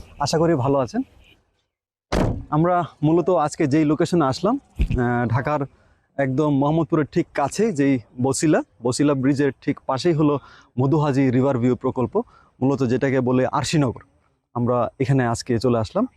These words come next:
মূলত খুব সুন্দর একটি নিরিবিলি পরিবেশের লোকেশনে। আমরা এখানে অত্যন্ত চমৎকার একটি প্রকল্প, মূলত এখানে আমি নিজে ইনভলভ হয়েছি এবং আপনাদের জন্য আকর্ষণীয় কিছু অফার আজকে নিয়ে আসলাম।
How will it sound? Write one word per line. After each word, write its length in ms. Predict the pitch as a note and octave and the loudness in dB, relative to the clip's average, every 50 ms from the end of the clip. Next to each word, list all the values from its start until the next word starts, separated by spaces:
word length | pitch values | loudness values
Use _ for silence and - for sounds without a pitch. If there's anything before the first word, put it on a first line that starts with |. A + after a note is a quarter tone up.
| _ _ _ _ _ _ _ _ _ | _ _ _ _ _ _ _ _ _
মূলত 220 | C#3 D3 D#3+ D3 F3+ | 0 0 0 0 0
খুব 220 | D#3 - - G#3 - | -2 -2 -4 -4 -4
সুন্দর 380 | - - A#3+ A#3+ A#3 A3+ E3+ - _ - | -2 0 0 2 2 2 0 -2 _ -6
একটি 400 | C#3 - - D3+ C#3+ C3+ C3 A2+ | -6 -2 0 2 2 2 2 0
নিরিবিলি 380 | A#2 B2+ C#3 C#3+ D3+ D3 C#3+ D3 | 0 2 2 4 2 4 2 2
পরিবেশের 440 | C3 - C#3 C3+ B2+ C3 A#2 D3 B2+ | 2 0 0 0 0 0 0 0 0
লোকেশনে। 420 | A#2 A#2+ A#2+ C#3 - C3 B2 F#3 C4 - _ _ - _ _ _ _ _ _ | 0 0 -2 -4 -4 -2 -4 -4 -4 -6 _ _ -20 _ _ _ _ _ _
আমরা 280 | B2 B2 B2+ C3+ C3+ | -2 0 0 2 2
এখানে 220 | B2+ B2+ C#3+ C#3 C3+ | 0 0 0 0 0
অত্যন্ত 280 | C3 - - E3 D3 D#3 | -2 -2 -2 -2 -2 -2
চমৎকার 580 | - - F#3 F3+ G3+ - _ - G3+ F#3 F3 | -2 0 -2 -2 -2 -4 _ -4 -2 0 0
একটি 220 | D3+ C#3+ - - D3+ | 0 -2 0 -2 -2
প্রকল্প, 460 | - - D3 A#2+ - C#3 A#2+ - F#3+ G#3+ - _ - | -2 -2 -4 -2 -2 -4 -2 -2 -2 -4 -4 _ -2
মূলত 260 | C#3 D3+ E3+ D#3+ - | 0 0 0 2 2
এখানে 440 | F3+ F3 F3 - D3+ C3+ E3 D#3+ E3 | 0 0 0 0 -2 0 0 0 0
আমি 180 | D#3 D3 D3+ | 2 2 2
নিজে 260 | D3 D3+ D#3+ D3 F#3 F3+ | 2 2 2 2 0 0
ইনভলভ 260 | E3+ D#3+ E3+ F3 D#3+ D#3+ | 2 2 2 2 2 2
হয়েছি 260 | E3+ F3 E3 - G#3+ | 2 0 2 0 0
এবং 200 | F#3 D3 C#3 C3+ | 0 0 0 -2
আপনাদের 340 | C3+ - - C#3+ C3+ D3+ C#3 | -2 -2 -2 -2 0 0 0
জন্য 400 | C#3+ D3 D3 D3 D3 C#3+ C3+ B2 - _ _ _ _ | 2 0 2 2 2 0 -2 -4 -8 _ _ _ _
আকর্ষণীয় 440 | - - - F3 - - F3 E3 C3+ | -8 -6 -4 -4 -2 0 0 0 0
কিছু 220 | D#3 C#3+ - C#3 | -2 -2 0 0
অফার 280 | C3 B2 - D3 C3+ - - _ _ _ - | 0 0 0 -2 -4 -4 -6 _ _ _ -10
আজকে 200 | A#2+ - - B2+ | -8 -4 0 2
নিয়ে 160 | B2 B2+ A#2+ | 2 2 2
আসলাম। 300 | A2+ G#2+ - - G#2 F#2+ | 0 -2 -6 -8 -12 -14